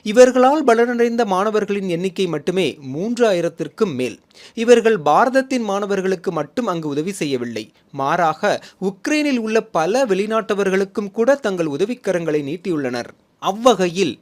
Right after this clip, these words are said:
நமீபியா, சாம்பியா, தென்னாப்பிரிக்கா ஆகிய நாடுகளை சேர்ந்த முன்னூற்றி அறுபத்தி ஏழு மாணவர்களுக்கும் நூறு ஆப்பிரிக்கா மாணவர்களுக்கும் உதவுமாறு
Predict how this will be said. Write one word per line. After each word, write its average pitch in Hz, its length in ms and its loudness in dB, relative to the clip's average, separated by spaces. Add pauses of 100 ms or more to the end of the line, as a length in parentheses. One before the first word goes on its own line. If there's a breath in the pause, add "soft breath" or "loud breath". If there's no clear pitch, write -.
(200)
நமீபியா, 156 580 0 (240)
சாம்பியா, 156 540 -2 (380 loud breath)
தென்னாப்பிரிக்கா 262 640 0
ஆகிய 226 220 0
நாடுகளை 202 420 0
சேர்ந்த 196 360 -2
முன்னூற்றி 185 440 -6
அறுபத்தி 202 360 0
ஏழு 180 180 0
மாணவர்களுக்கும் 151 840 -2 (420 soft breath)
நூறு 254 380 0
ஆப்பிரிக்கா 247 520 0
மாணவர்களுக்கும் 196 840 -2
உதவுமாறு 190 540 0